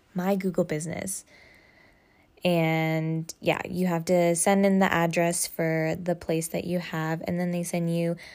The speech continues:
a code, and you put it in, and you get verified, and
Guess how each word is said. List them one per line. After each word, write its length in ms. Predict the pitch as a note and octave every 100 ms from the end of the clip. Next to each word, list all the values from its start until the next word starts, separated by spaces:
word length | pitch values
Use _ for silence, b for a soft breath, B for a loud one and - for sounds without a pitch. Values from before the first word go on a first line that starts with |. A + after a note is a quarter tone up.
| B -
a 80 | G#3+
code, 540 | - F#3 F3 E3+ - -
and 220 | F3 D#3+
you 60 | E3
put 160 | F3+ F#3
it 100 | E3+
in, 300 | E3 E3 E3
and 160 | D#3+
you 60 | D#3+
get 120 | E3
verified, 640 | E3 D3+ D#3+ D#3 D3+ D3+ D#3 B B B B B -
and 580 | D#3 D3+ D3+ D#3 D#3